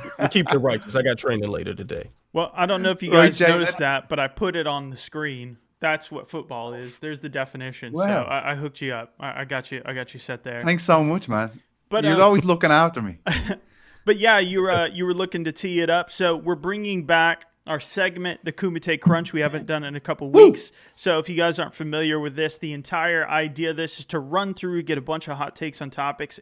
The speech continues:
Speaker 2: and then we'll go through them deeper afterwards. But this is to get us started off, to get the, the basics here. So let's jump right into it. So I'll queue up the questions,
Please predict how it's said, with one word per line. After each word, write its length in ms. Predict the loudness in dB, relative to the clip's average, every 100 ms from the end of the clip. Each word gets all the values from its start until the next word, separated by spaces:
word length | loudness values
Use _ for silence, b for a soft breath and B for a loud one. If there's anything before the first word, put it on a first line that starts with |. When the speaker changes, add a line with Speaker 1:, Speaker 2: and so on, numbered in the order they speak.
| -8
Speaker 2:
and 180 | -6 -6
then 160 | -6
we'll 160 | -6 -8
go 240 | -4 -4
through 220 | -4 -8 -10
them 320 | -10 -12 -12
deeper 500 | -12 -12 -8 -8 -4
afterwards. 720 | -2 -4 -4 -8 -6 -6 -8 b b -8
But 100 | -4
this 220 | -2 -4
is 80 | -8
to 120 | -10
get 200 | -6 -4
us 100 | -6
started 380 | -4 -2 0 -2
off, 400 | -2 -2 -2 -8 _ _ _
to 60 | -10
get 220 | -10 -8
the, 240 | -8 -8 -8
the 80 | -4
basics 480 | -2 -2 -6 -12
here. 320 | -8 -6 -6 -8 _ _ _ _ _ _ -10
So 140 | -4
let's 260 | -2 -2 -2
jump 280 | -4 -2
right 180 | 0 0
into 320 | -2 -6 -6
it. 100 | -8
So 200 | -6 -8 -6
I'll 140 | -6 -6
queue 320 | -8 -6 -4
up 120 | -4
the 80 | -8
questions, 680 | -6 -6 -4 -6 -6 -8